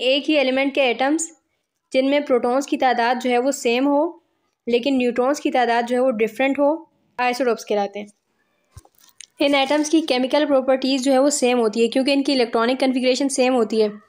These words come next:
ठीक है, इलेक्ट्रॉनिक कॉन्फ़िगरेशन क्यों सेम होती है? क्योंकि इनका एटॉमिक नंबर सेम होता है,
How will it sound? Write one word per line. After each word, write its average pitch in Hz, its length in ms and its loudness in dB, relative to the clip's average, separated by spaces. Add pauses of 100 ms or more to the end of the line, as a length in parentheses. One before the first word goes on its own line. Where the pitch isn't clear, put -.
(240)
ठीक 226 160 0
है, 269 100 2 (440)
इलेक्ट्रॉनिक 233 420 -2
कॉन्फ़िगरेशन 277 480 0
क्यों 294 180 0
सेम 302 200 2
होती 277 220 0
है? 277 60 0
क्योंकि 269 260 0
इनका 269 180 0
एटॉमिक 254 380 0
नंबर 233 300 2
सेम 277 220 0
होता 233 240 0
है, 226 120 -4